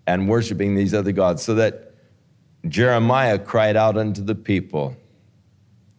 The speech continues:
"Have you ever seen anything like this in the history of mankind, where a people will turn from their God,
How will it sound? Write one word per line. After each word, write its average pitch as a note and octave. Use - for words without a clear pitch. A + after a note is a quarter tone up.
"Have G#2+
you A#2
ever C#3
seen C#3
anything C3
like B2+
this B2
in A2
the G#2
history A2+
of G2
mankind, F2+
where G#2+
a G2+
people C#3+
will G#2
turn G2+
from F#2+
their F#2
God, D2